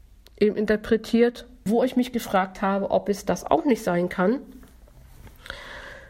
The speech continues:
Denn jemand hat geschrieben in irgendein Forum oder wo ich das auch immer gelesen habe, es geht um einen psychisch kranken, ja, Mann oder es geht um einen psychisch kranken Jungen,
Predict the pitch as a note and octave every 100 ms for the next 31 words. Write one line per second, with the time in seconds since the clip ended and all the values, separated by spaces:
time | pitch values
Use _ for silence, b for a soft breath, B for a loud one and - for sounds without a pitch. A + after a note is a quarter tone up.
0 | B - - - F#3+ G3 G3 G3+ B3+ C4
1 | B3 A#3+ - G3+ - A3+ B3 A#3+ - G3+
2 | - G3+ G#3+ - F#3+ F#3+ - A3 G#3 G3
3 | G3 - F#3+ F#3 F3+ F3 - E3 G3+ G#3
4 | G3+ F#3+ - G#3 F#3+ F#3 F#3 G3 G3+ F#3+
5 | F#3 F#3+ - F#3+ - G3+ G#3 - F#3+ -
6 | F#3 F#3 - B3 B3 A#3 - - G3 F#3+
7 | F#3+ F#3+ F#3 F3+ F3 E3+ E3 E3 F3 -
8 | - - - - - - - - - -
9 | G3+ E3+ E3 F#3 C4+ D4+ G3+ F#3 F3+ -
10 | G3 F#3+ F#3+ F3+ F#3 - B3+ A#3+ A#3 -
11 | G#3 G3 F#3+ F3+ A3+ C4 B3+